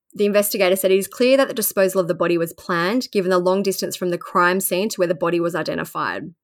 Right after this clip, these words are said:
John is believed to have thrown Valentina's phone in a grassy field near the area. The phone was found by a man searching for missing car documents, which is a random fact, a random, you know,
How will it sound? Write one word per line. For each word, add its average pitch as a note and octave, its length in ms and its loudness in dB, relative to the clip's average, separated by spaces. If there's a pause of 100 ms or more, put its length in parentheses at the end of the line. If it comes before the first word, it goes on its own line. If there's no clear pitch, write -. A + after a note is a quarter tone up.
John G3 300 0
is - 180 -4
believed F#3+ 380 2
to G3+ 100 -4
have F3 180 -2 (380)
thrown A3 400 2
Valentina's F3+ 600 0
phone F#3 340 0
in F3+ 160 -4
a F3 60 -2
grassy F3+ 400 0
field F3+ 240 0
near F3 100 0
the E3 160 -2
area. F#3 500 2 (220)
The F#3 140 0
phone G#3+ 260 2
was A#3+ 180 2
found F#3 280 2
by F3 140 4
a F3 60 -2
man E3+ 300 0
searching F3 480 -2
for F3+ 140 -6
missing F3+ 340 0
car F3 320 -2
documents, A3 500 -4
which - 220 -4
is G3 100 0
a G3+ 60 2
random F3+ 360 0
fact, G#3 480 0
a F3+ 40 -8
random, F3+ 300 0
you F3 80 -2
know, F3+ 140 0